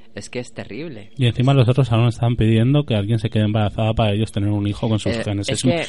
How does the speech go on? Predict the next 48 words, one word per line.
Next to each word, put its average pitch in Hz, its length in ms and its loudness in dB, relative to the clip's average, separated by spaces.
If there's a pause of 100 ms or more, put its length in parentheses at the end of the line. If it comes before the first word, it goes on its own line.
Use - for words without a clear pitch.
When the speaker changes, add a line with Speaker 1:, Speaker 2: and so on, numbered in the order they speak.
Speaker 2:
muy 156 200 8
fuerte 110 440 -2
Speaker 1:
mira, 120 220 2
Speaker 2:
todo. 110 140 0
Speaker 1:
yo 143 80 0
te - 80 0
voy - 60 4
a - 20 0
decir - 180 -2
Speaker 2:
<laughs> - 0 -
Speaker 1:
una 104 200 -4
cosa. 98 420 -8
Yo 117 200 -2
tenía 147 320 -2
dudas 107 500 -2
de 101 360 -4
si 101 200 -8
algún 95 240 -4
día 110 140 -4
podría 101 300 -4
ser 101 140 -10
una 98 120 -6
buena 92 240 -8
madre 95 320 -8
porque, 95 540 -8
Speaker 2:
Ujú. 92 380 -6 (280)
Speaker 1:
eh, 107 200 0
la 104 160 -2
mujer 107 240 -2
que - 80 -6
me 135 120 0
crió 120 200 -2
a 113 60 -2
mí 120 140 -2
fue 123 160 -2
muy 113 180 0
buena 117 420 -2 (160)
conmigo, 113 580 0 (800)
pero, 101 1000 4 (100)
mm, 104 680 -4
yo 117 120 6
no 127 100 0
tenía 127 180 2
una 113 120 2
buena 107 180 0
imagen 104 460 -4
de 98 60 -2
madre. 90 420 -8